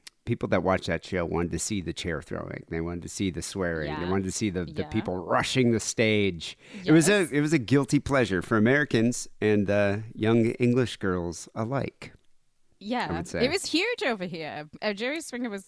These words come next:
Speaker 2: especially, it was huge. Everyone watched it. We used to talk about it in school.
Speaker 1: You know, it was on for twenty-seven years, and at one point even topped the Oprah Winfrey Show, which is kind of remarkable if you think about it.
Speaker 2: Good. She needs taken down a peg or two.
Speaker 1: <laughs>
Speaker 2: Her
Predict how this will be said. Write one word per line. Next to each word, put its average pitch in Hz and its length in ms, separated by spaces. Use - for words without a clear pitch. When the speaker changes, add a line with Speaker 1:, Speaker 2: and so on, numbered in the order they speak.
Speaker 2:
especially, 175 500
it 170 220
was 170 160
huge. 160 380
Everyone 180 440
watched - 260
it. 143 80
We 131 60
used 165 120
to 170 60
talk 147 220
about 139 220
it - 40
in 139 140
school. 165 500
Speaker 1:
You 143 80
know, 151 100
it 147 40
was 131 140
on 160 120
for 151 100
twenty-seven 110 540
years, - 580
and 92 220
at 87 180
one 110 200
point 82 460
even 87 420
topped - 480
the 98 160
Oprah 90 300
Winfrey 98 380
Show, - 340
which - 220
is 98 160
kind 92 180
of 85 60
remarkable 78 560
if - 120
you - 40
think 85 180
about 80 220
it. - 40
Speaker 2:
Good. 180 340
She - 200
needs 247 240
taken 254 240
down 147 240
a 156 40
peg 151 220
or 135 80
two. 156 380
Speaker 1:
<laughs> - 0
Speaker 2:
Her - 300